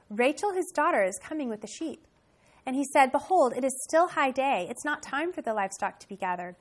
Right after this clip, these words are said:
Water the sheep and go pasture them." But they said, "We cannot until all the flocks are gathered and they roll the stone from the mouth of the well. Then we water the sheep."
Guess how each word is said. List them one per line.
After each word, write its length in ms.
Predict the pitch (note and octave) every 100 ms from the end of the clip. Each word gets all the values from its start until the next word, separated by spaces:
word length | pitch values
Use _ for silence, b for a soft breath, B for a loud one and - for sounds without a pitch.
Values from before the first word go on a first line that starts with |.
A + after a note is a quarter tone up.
| b b -
Water 240 | C#4 E4+
the 100 | D#4
sheep 360 | - D#4+ G#3 -
and 100 | A#3+
go 220 | B3+ C#4
pasture 440 | A3 - C4+ - A#3
them." 280 | F3+ G3 G#3 _ b b b _
But 100 | C4
they 120 | C#4+ C4+
said, 280 | C#4+ C4+ A#3+
"We 80 | C#4
cannot 540 | - D#4+ E4+ D#4+ -
until 320 | B3 A#3+ C4+ -
all 220 | A#3 D4
the 80 | F4
flocks 320 | - D4+ D4+ D#4
are 40 |
gathered 420 | C4+ G3 G3 G3
and 120 | G#3+ G#3
they 120 | G3
roll 360 | G3 G#3 C4
the 140 | D#4+ E4+ -
stone 320 | B3+ A#3 A#3
from 140 | A#3+
the 60 | A#3
mouth 220 | G#3 G#3
of 100 | A3
the 100 | A3+
well. 340 | G3+ F3 F3 b b b -
Then 300 | C#4 A#3 G3+
we 100 | G#3+
water 240 | G3+ G3
the 80 | F#3+
sheep." 340 | - F3 -